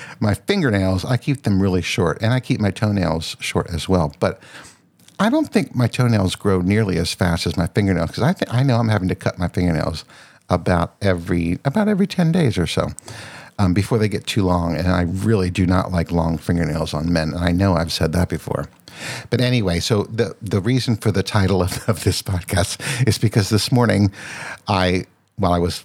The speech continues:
listening to, uh, Good Morning America, 'cause I can hear the T V from my bathroom, um, I was doing all this trimming and, uh, plucking and cutting and <laughs> all this stuff on the hair.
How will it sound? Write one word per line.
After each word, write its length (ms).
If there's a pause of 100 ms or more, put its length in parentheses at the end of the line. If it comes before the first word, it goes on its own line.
(140)
listening 480
to, 520 (120)
uh, 40 (120)
Good 160
Morning 180
America, 600 (120)
'cause 100
I 80
can 120
hear 160
the 120
T 220
V 140
from 200
my 80
bathroom, 540 (500)
um, 420 (680)
I 120
was 240
doing 380
all 120
this 200
trimming 420
and, 240 (640)
uh, 240 (720)
plucking 400
and 180 (240)
cutting 320
and 240 (200)
<laughs> 180
all 180
this 160
stuff 300
on 160
the 80
hair. 180